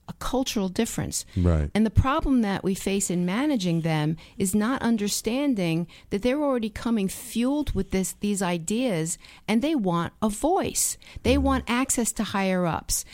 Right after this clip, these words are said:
Speaker 1: They want to know that they're included.
Speaker 2: Right.
Speaker 1: Now, yes,
Speaker 2: They
Speaker 1: there's
Speaker 2: wanna
Speaker 1: a
Speaker 2: be treated as equals.
Speaker 1: They wanna be treated as equals. And where management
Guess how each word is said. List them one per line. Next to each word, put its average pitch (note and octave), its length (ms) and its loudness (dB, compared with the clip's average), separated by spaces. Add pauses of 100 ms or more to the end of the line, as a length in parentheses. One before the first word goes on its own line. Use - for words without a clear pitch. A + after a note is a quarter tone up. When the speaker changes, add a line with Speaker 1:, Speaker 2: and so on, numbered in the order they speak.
(200)
Speaker 1:
They B3 280 2
want A#3 540 0 (260)
to G#3+ 120 -2
know A3+ 400 4
that G3 220 -2
they're G3+ 180 2
included. G3+ 800 0 (240)
Speaker 2:
Right. D2+ 400 6
Speaker 1:
Now, A3+ 540 2 (260)
yes, A#3 520 0
Speaker 2:
They - 160 8
Speaker 1:
there's A#2 80 10
Speaker 2:
wanna A#2 140 10
Speaker 1:
a A2 40 8
Speaker 2:
be A2+ 100 8
treated G#2 360 8
as A2+ 160 6
equals. E2+ 280 6
Speaker 1:
They A3+ 120 6
wanna B3 260 4
be D4+ 140 2
treated B3+ 260 2
as A#3+ 120 4
equals. F3 500 0 (640)
And B3 420 4 (440)
where A#3 640 2
management G#3 840 2